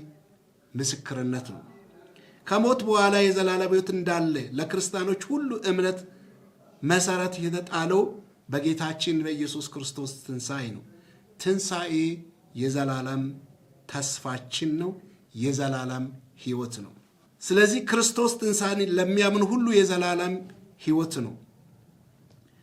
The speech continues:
ደግሜ ላለው እንኳን አደረሳችሁ የእግዚአብሔር ቤተሰቦች በሙሉ። የትንሣኤን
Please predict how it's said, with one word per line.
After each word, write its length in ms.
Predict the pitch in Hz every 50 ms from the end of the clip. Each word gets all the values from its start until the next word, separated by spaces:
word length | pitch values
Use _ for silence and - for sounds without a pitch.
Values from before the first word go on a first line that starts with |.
| _ - - - - - - - _ -
ደግሜ 320 | 135 143 143 170 175 185 190 190 202
ላለው 360 | 196 190 190 190 190 202 202 196
እንኳን 280 | 196 196 190 185 185 175
አደረሳችሁ 840 | 170 170 175 180 190 196 190 - 190 190 190 190 - - - 247 - - - - - - _ - - - - - - - - - - -
የእግዚአብሔር 520 | 120 139 139 139 156 170 180 180 180 175 165
ቤተሰቦች 580 | 170 170 170 175 160 - 160 156 165 160 160 - 135
በሙሉ። 400 | 131 147 151 156 151 143 117 104 107 - - - - _ - - _ - _ _ _ _ _ - - - 180 160 - -
የትንሣኤን 760 | 160 190 196 254 262 247 - 240 220 220 202 202 208 202